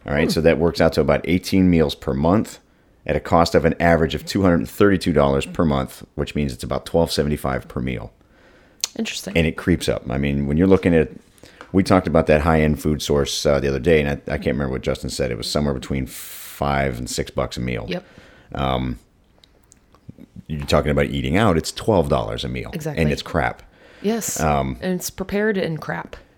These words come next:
Speaker 1: Now, when you're looking at your fitness, because it's a, or your nutritionist or your,
Speaker 2: Yep.
Speaker 1: wherever you're going,
Speaker 2: Mm-hmm.
Speaker 1: you're looking at the big number and you're not doing the division by the number of days.
Speaker 2: Right.
Speaker 1: It's that coffee factor.
Speaker 2: Yes.
Speaker 1: It's like, does it creep up and is my value there?
Speaker 2: Yep.
Speaker 1: You can replace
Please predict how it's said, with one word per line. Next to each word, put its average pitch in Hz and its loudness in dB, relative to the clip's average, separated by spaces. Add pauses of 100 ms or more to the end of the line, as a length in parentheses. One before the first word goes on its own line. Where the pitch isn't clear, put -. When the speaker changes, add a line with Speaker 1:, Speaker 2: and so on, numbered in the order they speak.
(160)
Speaker 1:
Now, 78 4
when 82 0
you're 85 4
looking 87 4
at 80 2
your - -4
fitness, 82 6
because - 0
it's 73 -6
a, 69 2 (340)
or 80 0
your 78 0
nutritionist 90 2
or 73 2
your, 71 0
Speaker 2:
Yep. 73 -4
Speaker 1:
wherever 85 6
you're 76 0
going, 78 4
Speaker 2:
Mm-hmm. - 0
Speaker 1:
you're 80 0
looking 87 2
at 82 0
the 85 -2
big 76 2
number 76 2
and 69 -2
you're 69 -2
not 69 -2
doing 69 -4
the 69 -2
division 65 -4
by 64 -2 (160)
the 71 -6
number 65 -2
of 60 -6
days. 52 -10
Speaker 2:
Right. 175 -8 (580)
Speaker 1:
It's - -6
that - -2
coffee 69 0
factor. 58 -4
Speaker 2:
Yes. 190 -4
Speaker 1:
It's - -6
like, 67 -4
does 76 2
it 78 0
creep - -2
up 69 0
and 69 -4
is 64 -6
my 65 -4
value 64 -2
there? 57 -4
Speaker 2:
Yep. 214 -4 (440)
Speaker 1:
You 78 2
can 80 4
replace 71 2